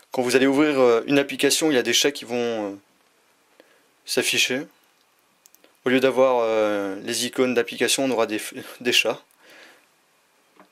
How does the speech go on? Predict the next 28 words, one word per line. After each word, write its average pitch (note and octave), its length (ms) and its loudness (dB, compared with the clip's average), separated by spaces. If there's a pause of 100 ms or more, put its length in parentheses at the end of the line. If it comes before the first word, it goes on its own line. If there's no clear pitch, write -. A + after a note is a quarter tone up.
(200)
Alors A2+ 140 -2
on - 20 -4
a G#2 160 -4
tout - 200 -12
type B2+ 300 -10
de A#2+ 80 0
chats B2+ 180 2
en B2+ 80 0
plus, C3 260 -8
les B2+ 80 -12
têtes - 340 -8
ils, G#2+ 240 -14 (800)
ils B2+ 100 -8
tournent C#3+ 300 0
et C3 80 -2
tout. C#3+ 320 -6
<laughs> - 40 -20 (1160)
Euh, B2 680 2 (120)
on C3 180 2
a C3 60 6
aussi C#3+ 580 2 (1800)
la B2+ 140 4
gravité. C3 520 0 (440)
Bon, B2 120 -4
c'est - 200 -8
pas B2 100 2
trop C3+ 200 -2
exceptionnel. B2 720 -2